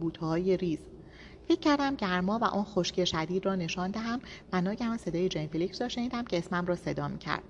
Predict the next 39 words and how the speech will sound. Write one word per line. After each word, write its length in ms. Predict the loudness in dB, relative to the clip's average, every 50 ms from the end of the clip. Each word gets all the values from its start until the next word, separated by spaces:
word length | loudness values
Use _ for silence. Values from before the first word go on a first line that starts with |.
| -18 -20 -20 -12 -4 -2
یک 200 | -2 2 4 4
لحظه 220 | 4 6 4 2
خواستم 340 | 2 0 -2 0 -2 -2 0
توجه 420 | 0 2 2 2 2 2 0 0
نکنم 440 | 2 2 0 0 0 -2 -4 -2 0 2
و 20 |
وانمود 520 | 2 2 2 0 0 0 0 -2 -2 -2 -2
کنم 280 | -4 -2 -2 -2 -2
که 100 | -2 -2
آنجا 220 | -2 0 0 0 0
نیستم، 440 | 0 0 -2 -4 -6 -8 -10 -10 -10 -14 -16 -16 -14 -14 -12 -14 -6 -2 2
اما 180 | 2 2 2
صدای 360 | 2 0 0 0 2 0 0
باز 260 | 2 4 4 4 2 0
شدن 340 | -4 -4 -2 -2 -2 -2
در 200 | -2 0 0 0
را 100 | 0 0
شنیدم 540 | 0 0 0 0 0 -2 -2 -2 -2 0 0
و 80 | 0 0
فهمیدم 480 | 2 0 0 0 0 0 -2 -2 -2
که 140 | -2 -2 -2
دیگر 300 | -2 -2 0 0 0 0
دیر 260 | 0 0 0 0 0
شده 220 | 0 -2 -2 -2 -2
است. 260 | -4 -4 -6 -12 -18 -18 -20 -20 -20 -20 -20 -18 -18 -18 -16 -16 -16 -16 -8
سرم 280 | -2 2 2 4 4 4
را 100 | 2 2
بیرون 260 | 2 2 2 2 2
بردم 320 | 2 2 2 2 0 0
و 60 | -2
دیدم 280 | -2 -2 -2 -2 -2 -2
که 120 | -2 0
در 200 | 2 4 4 4
باغ 240 | 4 2 0 0 0
در 160 | -2 -2 0
حال 200 | 0 2 2 2
قدم 340 | 2 2 0 2 2 0 0
زدن 320 | 0 -2 -2 -2 -2 -4 -6
است. 220 | -6 -10 -14 -18